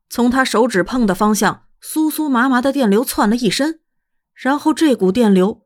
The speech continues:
汇聚在了某个地方。嗯，医学上管那个叫，呃，叫勃起。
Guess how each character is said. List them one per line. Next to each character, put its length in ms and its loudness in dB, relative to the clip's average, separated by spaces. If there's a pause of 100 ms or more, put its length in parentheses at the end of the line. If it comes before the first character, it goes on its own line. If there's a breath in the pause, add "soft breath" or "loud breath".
(100)
汇 300 -2
聚 180 -4
在 160 0
了 100 2
某 280 0
个 140 -4
地 320 2
方。 280 -4 (840)
嗯， 400 2 (460)
医 220 0
学 200 4
上 240 2
管 200 4
那 140 4
个 120 0
叫， 540 0 (600)
呃， 440 0 (460)
叫 480 0 (260)
勃 300 0
起。 580 -4